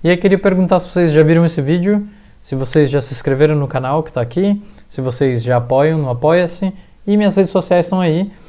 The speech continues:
Hoje a gente viu Action Chains e coisas de Low Level A P I. Espero que vocês tenham gostado. Eu fiquei um pouco chateado com o drag and drop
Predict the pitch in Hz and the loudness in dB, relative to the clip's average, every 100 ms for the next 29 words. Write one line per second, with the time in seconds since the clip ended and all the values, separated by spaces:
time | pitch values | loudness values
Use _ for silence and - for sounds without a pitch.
0 | - - - 160 160 170 175 147 151 151 | -20 -18 -2 0 2 0 0 0 2 2
1 | 139 135 131 123 151 131 120 - 156 190 | 2 2 0 -2 -6 -6 -6 -2 0 2
2 | 220 208 - - - - - - - 131 | 0 -4 -14 -20 -20 -20 -20 -20 -8 -4
3 | 143 - 143 135 139 131 135 127 139 135 | -4 0 0 0 0 0 -2 0 0 0
4 | 131 127 131 131 147 143 170 214 220 - | 0 -2 -4 -2 0 2 2 0 -6 -14
5 | - - - - 165 175 170 170 175 185 | -20 -20 -20 -2 0 2 0 -2 -2 0
6 | 175 160 160 185 190 214 233 233 - - | 0 0 0 2 4 4 0 0 -6 -20
7 | - 180 175 185 170 165 - 165 165 165 | -4 -2 0 0 2 0 0 -2 2 2
8 | 165 151 165 160 160 156 170 160 202 208 | 2 0 -2 0 2 2 2 2 2 -2
9 | - | -12